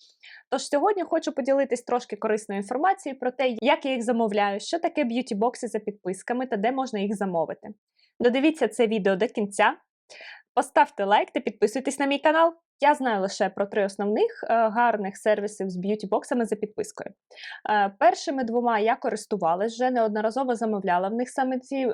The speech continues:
б'юті-бокси. А про третій я знаю лише в теорії, але він,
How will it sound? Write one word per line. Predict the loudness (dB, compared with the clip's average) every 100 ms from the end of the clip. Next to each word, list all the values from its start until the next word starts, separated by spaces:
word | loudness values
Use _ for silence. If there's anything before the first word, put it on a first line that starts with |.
| 2
б'юті-бокси. | 2 0 0 2 2 0 -4 -6 -6 -20 -20 -20 _ -2
А | 2 4 4 2 -2 _
про | -2 -2
третій | 2 2 2 -2
я | -2 0
знаю | 0 2
лише | 0 -2 -4
в | -4
теорії, | -6 -2 0 0 0 -2 0
але | 0 2
він, | 0 -4